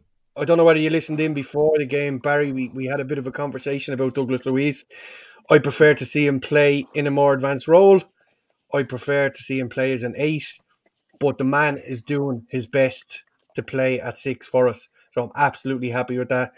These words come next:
Um, I'm not saying by any stretch of the imagination that he's an out-and-out central defensive midfielder. He's not. He, eh, eh, I said, I said in the team sheet tantrum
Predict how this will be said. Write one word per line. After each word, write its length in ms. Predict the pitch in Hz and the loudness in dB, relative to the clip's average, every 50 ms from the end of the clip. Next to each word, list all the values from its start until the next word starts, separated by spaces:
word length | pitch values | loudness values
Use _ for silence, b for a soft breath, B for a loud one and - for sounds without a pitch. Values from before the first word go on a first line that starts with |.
| B B B B B B B B - | B B B B B B B B -4
Um, 380 | - 127 123 120 117 120 120 127 - | 0 0 2 2 2 0 -2 -4 0
I'm 240 | 151 156 151 143 151 | 0 2 2 2 4
not 240 | 156 151 143 - - | 2 2 2 0 0
saying 380 | - 160 151 151 147 139 135 | 2 4 4 4 4 0 0
by 200 | 123 - 139 139 131 | 0 0 0 0 0
any 180 | - 151 151 143 | -2 -2 -2 -2
stretch 240 | 131 - 151 143 - | -2 -2 -2 -2 -2
of 60 | - | -4
the 80 | 135 | -4
imagination 720 | 143 135 143 135 127 135 135 139 135 127 - 135 127 113 - | -4 -2 -2 -2 -2 -2 -2 -2 -2 -2 -4 -6 -8 -6 -2
that 140 | - 131 127 | -2 0 0
he's 140 | 127 120 123 | 0 0 -2
an 120 | 135 127 | 0 2
out-and-out 480 | 131 135 123 123 127 131 131 131 123 127 | 2 0 0 0 0 0 0 0 0 -2
central 340 | - 139 131 127 - 127 120 | -4 -4 -4 -2 -4 -4 -4
defensive 400 | 123 117 131 127 123 - 127 120 | -4 -4 -4 -4 -4 -4 -6 -6
midfielder. 520 | 123 120 - - 131 127 123 123 123 123 _ _ _ _ | -6 -6 -4 -2 -2 0 0 0 -2 -2 _ _ _ _
He's 200 | _ - 117 113 | _ -8 -4 0
not. 380 | 123 135 131 135 135 - - - _ _ _ _ _ _ _ _ _ _ | 2 2 2 2 0 -4 -10 -20 _ _ _ _ _ _ _ _ _ _
He, 220 | - 143 147 - _ _ _ _ - | -4 -4 -4 -6 _ _ _ _ -6
eh, 160 | - - 165 - | -6 -6 -4 -2
eh, 220 | 139 135 131 131 127 - - | -2 -2 -2 -2 -2 -4 -4
I 60 | 131 | -2
said, 260 | - - 147 135 135 | 0 0 0 0 0
I 100 | - 131 | 0 0
said 220 | 120 - 147 143 | 2 2 2 4
in 160 | 139 139 135 131 | 2 2 2 2
the 340 | 139 131 131 131 127 117 - _ _ _ - - - | 2 2 2 2 0 -2 -6 _ _ _ -20 -16 -10
team 160 | - 147 139 | -6 -6 -4
sheet 200 | 127 - 139 131 | -4 -4 -6 -6
tantrum 460 | - 135 139 135 127 - 139 120 - | -4 -4 -4 -2 -2 -2 -2 -2 -4